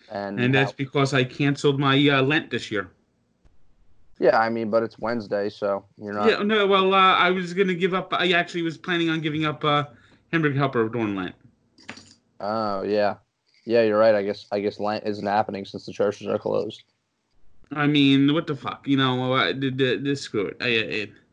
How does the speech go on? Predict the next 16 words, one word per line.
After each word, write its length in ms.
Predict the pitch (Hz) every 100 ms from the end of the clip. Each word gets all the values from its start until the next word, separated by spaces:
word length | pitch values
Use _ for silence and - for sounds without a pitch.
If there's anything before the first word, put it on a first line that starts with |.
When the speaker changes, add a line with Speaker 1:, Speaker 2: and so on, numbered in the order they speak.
| _ - - - -
Speaker 2:
I, 60 | 143
I've 100 | 151
done 260 | 170 175 160
some, 260 | 175 165 170
uh, 140 | 170
restaurant 580 | 160 165 - 175 165 - -
ordering 500 | 160 151 160 160 147
to 120 | 117
help 260 | 117 135
try 140 | 135 127
to 60 |
keep 220 | 120 139 135
people 220 | 131 127
in 80 | 117
business. 480 | 117 123 123 - 98
Uh, 240 | 78 -